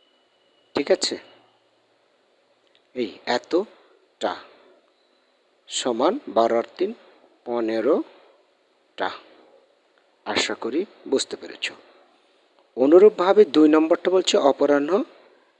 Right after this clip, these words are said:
এগারোটা বিয়াল্লিশ, তাই না? এখানে এইভাবেই লিখবে,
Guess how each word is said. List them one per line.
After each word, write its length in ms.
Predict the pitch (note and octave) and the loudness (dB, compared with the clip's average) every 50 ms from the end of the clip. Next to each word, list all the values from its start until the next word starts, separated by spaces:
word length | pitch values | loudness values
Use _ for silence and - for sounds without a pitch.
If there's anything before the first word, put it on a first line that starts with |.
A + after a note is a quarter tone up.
| _ _ _ | _ _ _
এগারোটা 500 | - C#3+ D3 C#3 C#3+ C#3 C3+ - F3 F#3 | 2 2 4 6 6 4 4 4 2 2
বিয়াল্লিশ, 800 | F3 F#3 F3+ C#3 G2+ - - - - - - - - - - - - - - - _ _ _ _ - | 4 6 4 4 4 0 -6 -4 0 0 2 2 2 0 -2 -4 -8 -12 -20 -20 _ _ _ _ 2
তাই 140 | C3 D#3+ | 2 2
না? 200 | F#3+ B3+ G3 A2 - - - - _ _ _ _ _ _ _ _ _ _ _ - | 2 2 -2 -4 -6 -12 -20 -20 _ _ _ _ _ _ _ _ _ _ _ -14
এখানে 260 | - - D#3+ E3 E3 | -2 0 4 6 6
এইভাবেই 260 | D#3 C#3 D#3 F3+ F#3 | 6 6 6 6 6
লিখবে, 300 | D3 C3 B2 - E3+ G#3+ | 6 2 -2 -2 -4 -4